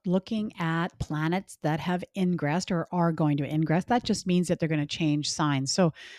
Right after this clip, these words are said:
that's why in this section, I'm generally talking about the moon, 'cause it moves along quite quickly. So currently in Cancer, yes, in dignity, feeling quite comfortable and at home in its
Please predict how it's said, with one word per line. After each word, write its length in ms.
that's 240
why 160
in 120
this 160
section, 360
I'm 260
generally 400
talking 360
about 220
the 100
moon, 260
'cause 180
it 160
moves 300
along 320
quite 240
quickly. 360
So 280
currently 680
in 340
Cancer, 680
yes, 400
in 260
dignity, 540
feeling 380
quite 340
comfortable 680
and 380
at 220
home 480
in 180
its 160